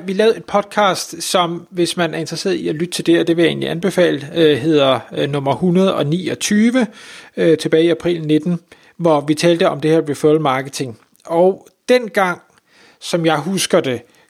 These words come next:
kom det så af, at jeg har indkøbt en bog,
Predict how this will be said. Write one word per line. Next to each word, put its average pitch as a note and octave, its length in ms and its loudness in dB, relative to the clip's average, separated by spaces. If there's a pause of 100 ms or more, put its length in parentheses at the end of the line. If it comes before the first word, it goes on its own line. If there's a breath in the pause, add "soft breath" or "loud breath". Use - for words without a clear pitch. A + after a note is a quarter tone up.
kom F#3 260 -4
det F#3 140 -4
så F3 160 0
af, F3 260 -2
at D3+ 200 -6
jeg D3 300 0
har C#3 400 0
indkøbt F#3+ 460 -2
en D3 120 -4
bog, - 420 0